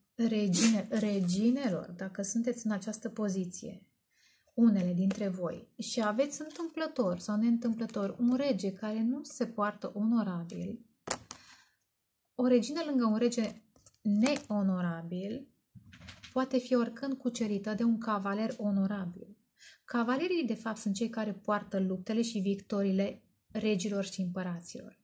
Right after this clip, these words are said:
Și atunci, dacă ei sunt atât de puternici încât să învingă niște bătălii și niște războaie, vor fi suficient de puternici să vă cucerească și pe voi, doamnelor, da. Și eu cred că acest cavaler de spade reprezintă un berbec.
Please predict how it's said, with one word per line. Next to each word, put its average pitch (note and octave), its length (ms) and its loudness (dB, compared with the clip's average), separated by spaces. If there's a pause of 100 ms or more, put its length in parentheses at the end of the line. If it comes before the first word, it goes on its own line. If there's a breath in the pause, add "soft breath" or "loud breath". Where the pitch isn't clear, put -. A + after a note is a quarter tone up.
(220 soft breath)
Și - 120 -12
atunci, G#3 220 0
dacă G3+ 240 -2
ei D4 80 -2
sunt D#4+ 220 -8
atât A#3+ 240 -2
de D#4 100 0
puternici G#3 680 2
încât F#3 220 -4
să - 120 -2
învingă G3 600 2
niște F#3+ 320 2
bătălii G3 420 -2
și G3 140 -4
niște G3 300 -2
războaie, F3+ 760 -4
vor G3 320 -4
fi B3+ 100 -6
suficient A#3+ 520 -4
de A#3+ 80 -2
puternici G3 480 -2
să A#3 140 -4
vă A3+ 120 -2
cucerească A#3 500 -6
și - 120 -10
pe B3 120 -2
voi, G#3 220 0
doamnelor, F#3 460 -4
da. F3+ 300 -6 (1040 loud breath)
Și - 140 -6
eu D#4 60 -2
cred E4+ 240 -2
că E4 160 -4
acest D4+ 280 -4
cavaler C4+ 420 0
de C4 80 -2
spade B3+ 360 0
reprezintă A#3 600 2
un G#3+ 160 2
berbec. F#3+ 560 -4